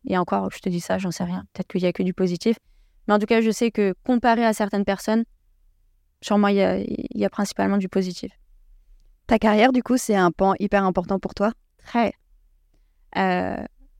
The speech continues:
Speaker 1: évidemment, j'ai été baignée dans les avions, entre maman hôtesse et papa pilote, euh, qui a un, un énorme avantage. Euh, euh, s-,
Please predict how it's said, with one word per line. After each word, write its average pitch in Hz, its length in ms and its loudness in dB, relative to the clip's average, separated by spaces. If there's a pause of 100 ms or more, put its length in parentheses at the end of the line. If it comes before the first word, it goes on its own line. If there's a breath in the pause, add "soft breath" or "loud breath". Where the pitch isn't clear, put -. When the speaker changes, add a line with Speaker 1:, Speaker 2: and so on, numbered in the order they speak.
(500)
Speaker 1:
évidemment, 220 640 4
j'ai 226 100 2
été 202 200 0
baignée 202 300 2
dans 208 120 2
les 196 180 0
avions, 196 360 0 (200)
entre 190 240 -2
maman 190 300 2
hôtesse 196 420 -2
et 185 80 -2
papa 185 300 -2
pilote, - 480 -6 (800)
euh, 185 420 2
qui - 100 -2
a 190 80 4
un, 185 360 0
un 190 120 0
énorme 202 240 2
avantage. 196 640 0 (240)
Euh, 185 320 -2 (760)
euh, 196 180 -4 (180)
s-, - 280 -14